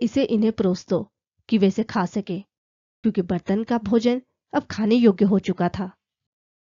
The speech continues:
फिर बाल शालीशा नाम की जगह से एक आदमी ने आकर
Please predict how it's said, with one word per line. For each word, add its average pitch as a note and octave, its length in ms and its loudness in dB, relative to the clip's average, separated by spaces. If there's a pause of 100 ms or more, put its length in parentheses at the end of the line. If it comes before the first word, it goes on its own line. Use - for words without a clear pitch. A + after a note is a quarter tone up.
(160)
फिर E4 200 6
बाल A3 280 0
शालीशा A3 500 -2
नाम G3 240 -2
की G#3 140 -6
जगह F3+ 280 -4
से A#3 300 -4 (380)
एक G#3 180 -4
आदमी F#3 300 -4
ने A3 100 0
आकर B3+ 360 -2